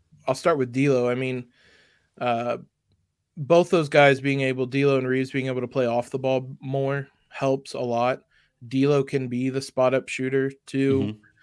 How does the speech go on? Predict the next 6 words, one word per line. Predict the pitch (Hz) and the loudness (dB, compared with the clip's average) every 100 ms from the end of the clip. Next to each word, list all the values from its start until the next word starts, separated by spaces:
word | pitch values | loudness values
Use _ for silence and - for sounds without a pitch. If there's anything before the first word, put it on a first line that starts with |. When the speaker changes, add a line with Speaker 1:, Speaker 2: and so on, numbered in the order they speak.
| _ _ _ | _ _ _
Speaker 1:
Uh, | - 123 123 120 117 120 _ _ _ - | -4 0 2 0 -2 -6 _ _ _ -12
Jaylen | 135 139 135 135 | 0 2 4 2
being | 131 131 | 0 -2
on | 123 120 131 | -2 -4 -4
the | 117 | -4
ball. | 120 120 127 | 0 0 -2